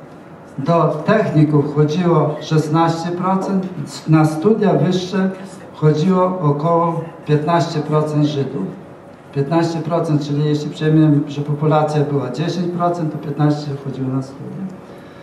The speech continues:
Ale ciekawe zjawisko, jeżeli idzie o uniwersytety. Na Uniwersytet Warszawski chodziło dwadzieścia cztery procent Żydów, na Uniwersytet Jagielloński chodziło dwadzieścia sześć, na Uniwersytet Wileński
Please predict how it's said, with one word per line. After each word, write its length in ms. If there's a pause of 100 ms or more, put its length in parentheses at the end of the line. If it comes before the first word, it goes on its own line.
(520)
Ale 220
ciekawe 380
zjawisko, 480
jeżeli 280
idzie 160
o 40
uniwersytety. 760
Na 200
Uniwersytet 600
Warszawski 560 (100)
chodziło 260
dwadzieścia 400
cztery 380
procent 380
Żydów, 340 (400)
na 100
Uniwersytet 600
Jagielloński 640
chodziło 420 (440)
dwadzieścia 540
sześć, 500 (680)
na 140
Uniwersytet 760 (540)
Wileński 760